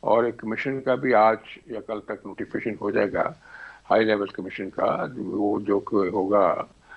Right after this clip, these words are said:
uh, under the chairmanship of judge of high court, और उसके टीओआर भी यही होंगे कि वो किसी से भी cooperation ले सकते हैं, किसी से assistance मांग सकते हैं, not only here in Pakistan,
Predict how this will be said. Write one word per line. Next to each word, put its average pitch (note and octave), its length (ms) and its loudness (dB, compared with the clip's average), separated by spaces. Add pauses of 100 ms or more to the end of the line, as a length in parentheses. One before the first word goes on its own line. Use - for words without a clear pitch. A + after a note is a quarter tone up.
(260)
uh, G#2 160 -6
under G#2 220 -2
the G2+ 60 2
chairmanship G#2+ 600 -4
of F#2 60 -4
judge G2 260 0
of F#2 60 -4
high - 280 -4
court, F#3 160 2 (460)
और C3 120 4
उसके C3+ 180 0
टीओआर D3 540 4
भी D#3 320 -6
यही C#3 160 -4
होंगे G#2+ 400 -6
कि - 280 -10
वो A#2 140 -6
किसी C3 380 -8
से B2 180 -4
भी A#2 300 -4 (480)
cooperation G#2 500 0
ले G#2 160 -4
सकते - 340 -10
हैं, A2 300 -6
किसी A2+ 260 -8
से - 160 -4
assistance - 580 -4
मांग F#2+ 200 0
सकते - 360 -8
हैं, G#2 360 -4 (420)
not C#3 320 6
only D3+ 320 2
here C#3 340 2
in B2+ 60 -6 (100)
Pakistan, A2 680 -6